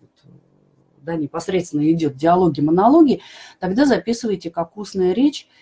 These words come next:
и как театральная постановка. А, чуть дальше я вам щас скажу. Есть такая, э, есть такие,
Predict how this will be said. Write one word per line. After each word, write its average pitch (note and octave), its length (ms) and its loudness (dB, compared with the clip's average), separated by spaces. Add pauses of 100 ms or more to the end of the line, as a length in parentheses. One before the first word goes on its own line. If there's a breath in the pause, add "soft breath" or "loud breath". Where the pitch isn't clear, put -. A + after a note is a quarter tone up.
(120)
и A#3 100 -4
как G3+ 220 -8
театральная F3+ 540 -4
постановка. - 720 -6 (640 loud breath)
А, D3 300 -2
чуть C#4 240 2
дальше A#3+ 240 2
я G#3+ 60 -2
вам F#3+ 100 0
щас G3+ 160 -6
скажу. F#3+ 320 -2
Есть G#3 340 0
такая, E3 680 -4
э, C#3 440 -8
есть F#3+ 280 -4
такие, D3+ 600 -2